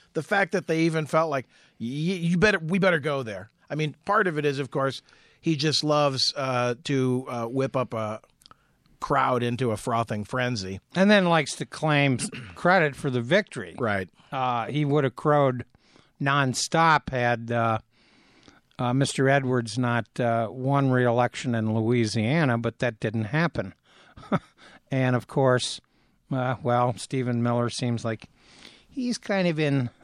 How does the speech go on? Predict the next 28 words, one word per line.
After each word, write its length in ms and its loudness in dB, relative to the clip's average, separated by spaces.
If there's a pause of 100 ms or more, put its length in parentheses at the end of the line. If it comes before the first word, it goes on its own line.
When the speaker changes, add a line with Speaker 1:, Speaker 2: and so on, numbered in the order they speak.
(120)
Speaker 2:
uh, 280 -10 (680)
hot 320 -2
water 380 0
for 200 -6
once. 460 -2 (560)
Uh, 380 -4 (180)
not 200 -2
the 60 -8
first 340 -4
time, 260 -2
to 60 -8
say, 160 -6 (180)
<laughs> 140 -20
say 240 -4
the 140 -6
least. 480 -2 (200)
Speaker 1:
His 180 -2
busy 440 0
little 260 0
fascist 580 -2
agenda 500 0
knows 340 2
no 140 2
bounds. 580 0 (1300)
Speaker 2:
Oops. 640 2
<laughs> 40 -20 (1200)
Uh, 880 2
yeah, 300 4